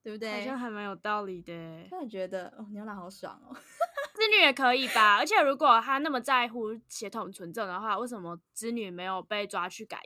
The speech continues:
Speaker 2: 嫁？就如果你今天是正三代的话，你不是应该要找个正三代跟你一起结婚吗？才有办法巩固地位啊。可是他也没有欸，所以你不觉得他就是一个边缘的小孩吗？就他被抓回去了，然后也没有要改嫁，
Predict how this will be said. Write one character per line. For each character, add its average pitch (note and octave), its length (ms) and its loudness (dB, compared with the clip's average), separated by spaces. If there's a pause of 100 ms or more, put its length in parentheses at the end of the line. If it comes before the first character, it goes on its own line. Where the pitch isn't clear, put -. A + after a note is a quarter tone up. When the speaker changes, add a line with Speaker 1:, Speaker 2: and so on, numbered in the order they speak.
Speaker 2:
嫁？ - 240 -8 (720)
就 A4 100 -2
如 A4 100 6
果 G4 80 8
你 C#4+ 100 -2
今 C#4 60 0
天 D4 80 4
是 F4 80 -2
正 D#4 200 0
三 C4 200 -2
代 C4 140 4
的 A#3+ 80 4
话， C#4 120 0
你 A3+ 80 -2
不 G#3 160 -8
是 A#3+ 120 -8
应 B3+ 60 -4
该 A3+ 80 -2
要 A#3 120 4
找 F3 280 -6
个 F#3 440 -6
正 G#3+ 200 -6
三 F#3 260 -8
代 G3 220 -4
跟 F#3+ 140 -10
你 F3+ 60 -12
一 F#3 60 -10
起 - 260 -16
结 - 220 -14
婚 G#2 240 -14
吗？ D2+ 360 -14
才 B3 120 -10
有 A3 60 0
办 A#3 240 -4
法 F3+ 180 -6
巩 E3+ 240 -14
固 F3+ 280 -14
地 C3 160 -16
位 B2+ 180 -10
啊。 - 280 -18
可 B3 100 -14
是 C#4+ 60 -6
他 F4 100 0
也 B3 40 -2
没 C3+ 120 -12 (100)
有 G2 120 -12
欸， - 340 -20
所 - 120 -14
以 D4 40 -6
你 B3 40 -8
不 D4 100 -6
觉 A#3+ 140 -4
得 G#3 60 0
他 C4 140 -8
就 C4 100 -6
是 C4+ 140 -8
一 A#3+ 40 -8
个 G3+ 100 -6
边 G3 220 -8
缘 F#3 160 -6
的 F3 80 -10
小 - 180 -10
孩 - 260 -14
吗？ - 160 -20 (880)
就 A4+ 100 2
他 A4+ 60 6
被 A4+ 120 2
抓 F4+ 200 6
回 C4 140 4
去 C4+ 160 -4
了， A3 120 -2
然 G#3+ 100 -2
后 D4 80 2
也 D#4+ 120 -2
没 G3 120 -6
有 G3 100 -4
要 G3+ 60 0
改 - 280 -14
嫁， - 180 -10